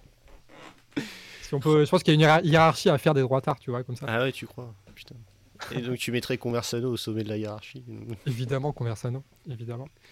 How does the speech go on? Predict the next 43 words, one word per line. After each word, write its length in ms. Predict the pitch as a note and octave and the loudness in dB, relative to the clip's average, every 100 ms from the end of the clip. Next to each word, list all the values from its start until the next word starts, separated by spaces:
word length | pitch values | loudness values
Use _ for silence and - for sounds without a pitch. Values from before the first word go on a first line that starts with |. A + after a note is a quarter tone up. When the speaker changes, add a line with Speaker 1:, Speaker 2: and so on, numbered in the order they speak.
| _ - | _ -10
Speaker 1:
Depuis 180 | B2+ D3 | -4 0
que 60 | |
je 60 | D#3 | 2
sais 160 | E3+ | 0
qu'il, 560 | D#3+ D3 C3+ C3+ C3+ C3+ | -2 -6 -6 -4 -2 -4
qu'il 140 | - D3+ | -8 -4
préfère 280 | C#3 C#3+ C#3 | -2 0 0
Xbox 440 | C3 B2 C#3+ - | -2 -2 -2 -2
à 140 | A#2+ A#2 | -4 -4
P 140 | - | -4
S, 200 | A#2+ - - | -6 -8 -10
euh, 220 | A2+ A#2+ | -10 -8
PlayStation, 440 | - - C3 C#3 C3+ | -8 -6 -4 -4 0
Speaker 2:
<laughs> 120 | C3 G#3+ - - | 4 4 2 -6
Speaker 1:
c'est 100 | E3+ - F3 - - _ - _ _ _ _ _ _ _ - | -6 -6 -14 -14 -20 _ -20 _ _ _ _ _ _ _ -4
vraiment 180 | C#3 D#3 | 2 2
l'information 400 | C#3+ C#3 B2 C#3+ | 2 0 -2 -4
qu'il 120 | B2+ | -6
me 60 | A#2 | -4
fallait 240 | C3 C3 | -2 -2
pour, 200 | - A#2 - _ - - | -4 -10 -12 _ -20 -20
pour 80 | - | -10
le 60 | B2 | -6
mettre 160 | B2+ - | -6 -4
tout 120 | C3+ | -2
en 80 | C3+ | -2
haut. 80 | - - - | -4 -20 -10
Speaker 2:
Ah, 100 | G#2+ | -10
peut-être 220 | G#2+ C#3 | -6 -10
qu'il 160 | - A2 | -10 -6
va 80 | A2 | -4
renvoyer 380 | A2 A2 A2+ A2+ | -4 -4 -6 -6
toutes 160 | - | -12
les 100 | A2 | -12
PlayStation, 520 | G#2 G#2 - G#2 A#2+ A#2 | -12 -12 -10 -10 -10 -12
euh, 440 | A2 G2 G2 F#2+ F#2+ _ | -12 -12 -14 -16 -18 _
dans 100 | G2+ | -12
leur 120 | G2 F#2 | -12 -12
pays 200 | G#2+ G2 | -12 -10
d'origine. 440 | F#2 G#2 C#3+ A2 G#2 A2+ _ _ _ _ _ _ _ - | -10 -12 -14 -18 -20 -20 _ _ _ _ _ _ _ -4
Speaker 1:
Ah, 140 | B2+ | -2
peut-être, 320 | B2 F3+ F#3+ | 0 -2 -2
hein. 80 | C#3 | -6